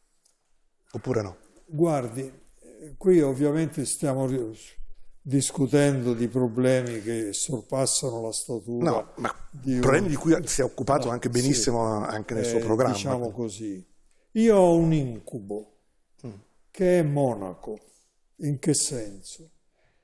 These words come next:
Speaker 2: Nel trentotto, come sappiamo tutti,
Speaker 1: millenovecentotrentotto.
Speaker 2: nel trentotto si pensò che dando i Sudeti in pasto a Hitler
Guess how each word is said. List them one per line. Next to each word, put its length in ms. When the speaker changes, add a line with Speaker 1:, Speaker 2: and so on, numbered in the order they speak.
Speaker 2:
Nel 300
trentotto, 1160
come 300
sappiamo 680
tutti, 300
Speaker 1:
millenovecentotrentotto. 880
Speaker 2:
nel 140
trentotto 680
si 240
pensò 580
che 220
dando 400
i 60
Sudeti 640
in 160
pasto 480
a 80
Hitler 720